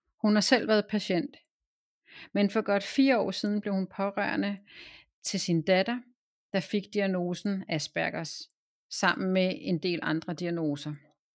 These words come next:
I hundrede syvogtyve uger har Odile hver eneste uge skrevet essays til Pov International. Jeg linker i beskrivelsen.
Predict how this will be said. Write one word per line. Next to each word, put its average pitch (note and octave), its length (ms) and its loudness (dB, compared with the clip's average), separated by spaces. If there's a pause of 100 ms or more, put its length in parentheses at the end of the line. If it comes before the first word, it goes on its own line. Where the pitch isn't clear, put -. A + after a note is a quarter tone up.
(1080)
I G#3+ 100 4
hundrede C4+ 320 10
syvogtyve A3 680 4
uger A#3 340 4 (200)
har G3 180 2
Odile G#3+ 440 2
hver G#3+ 220 2
eneste A#3+ 520 4
uge F3+ 420 -4 (140)
skrevet F3+ 440 0
essays A3 560 0 (420)
til - 140 0 (100)
Pov G3 240 0
International. D#3+ 760 -2 (1300)
Jeg F#3+ 120 4
linker F#3+ 280 4
i F#3+ 80 2
beskrivelsen. E3 720 -6